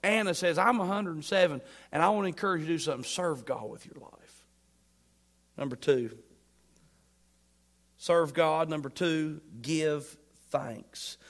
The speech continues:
Look what the Bible says in verse thirty-eight. The Bible says, "And she, coming in that instant, gave thanks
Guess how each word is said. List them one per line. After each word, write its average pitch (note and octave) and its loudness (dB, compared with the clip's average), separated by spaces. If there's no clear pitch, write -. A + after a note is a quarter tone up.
Look C4 -4
what - -
the G3+ 0
Bible E3 2
says C3+ -2
in B2+ -8
verse C3 -6
thirty-eight. A#2 -4
The F3 -6
Bible C#4 2
says, G3 2
"And E3 -4
she, C4 -4
coming G#3+ 2
in G3 0
that F3+ 2
instant, D#3 -4
gave E3 6
thanks C3 -4